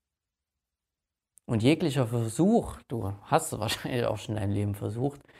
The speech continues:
den anderen irgendwie mal zu verändern, siehst du, dass es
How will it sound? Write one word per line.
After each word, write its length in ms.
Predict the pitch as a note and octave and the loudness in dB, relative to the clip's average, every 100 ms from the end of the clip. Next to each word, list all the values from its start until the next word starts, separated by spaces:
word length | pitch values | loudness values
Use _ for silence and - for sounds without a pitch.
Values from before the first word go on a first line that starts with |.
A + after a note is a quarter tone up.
| - _ _ _ | -20 _ _ _
den 100 | - | -10
anderen 300 | - A2 A2 | -6 -2 0
irgendwie 500 | G#2+ G#2+ A2 A2+ A2+ | 0 -2 -2 0 2
mal 240 | A#2+ G#2+ G#2 | 2 0 -2
zu 120 | A2 | -4
verändern, 600 | G2 G#2 A2 A#2+ C#3+ D#3 - _ _ _ _ _ _ _ _ _ _ _ _ _ - | -2 -2 0 0 0 -2 -10 _ _ _ _ _ _ _ _ _ _ _ _ _ -10
siehst 260 | - A#2 B2 | -6 -4 -2
du, 60 | |
dass 240 | A2 D3+ G#2 | -4 -4 -6
es 340 | G2+ - - | -6 -8 -16